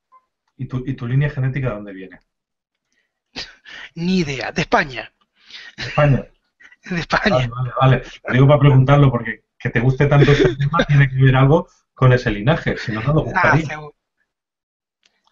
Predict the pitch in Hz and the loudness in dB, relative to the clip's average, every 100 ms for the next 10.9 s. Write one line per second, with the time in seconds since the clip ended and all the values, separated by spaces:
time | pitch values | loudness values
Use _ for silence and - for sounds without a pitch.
0 | _ 175 160 - 151 165 185 185 196 208 | _ -6 -4 -4 -6 -4 -2 -2 2 4
1 | 214 202 185 196 190 170 190 190 160 165 | 4 4 2 2 2 -2 -4 -2 -2 -2
2 | 170 156 139 135 147 160 156 147 143 147 | -4 -6 -10 -10 -12 -10 -8 -6 -6 -8
3 | 135 123 113 117 107 104 - 147 147 156 | -10 -12 -14 -10 -12 -12 -10 -4 -2 -2
4 | 151 131 170 165 - 139 143 127 113 - | -4 0 0 0 -4 -4 -2 0 -2 -8
5 | - - - - 156 147 175 127 - 113 | -20 -20 -12 -4 -2 0 -2 -2 -6 -6
6 | 160 151 143 135 131 131 123 - - 160 | -4 -2 0 -2 -2 -4 -6 -8 -8 -2
7 | 160 156 151 147 147 147 135 123 117 110 | 2 4 6 4 6 4 4 2 -2 -4
8 | 120 120 120 - 101 95 98 151 - - | -2 -2 -4 -4 -8 -8 -6 -6 -6 -8
9 | 120 117 120 117 127 123 123 135 135 233 | -4 -2 -2 2 4 4 4 4 4 4
10 | 214 220 - 180 - 147 - 180 - | 0 -2 -6 -6 -4 -4 -8 -10 -12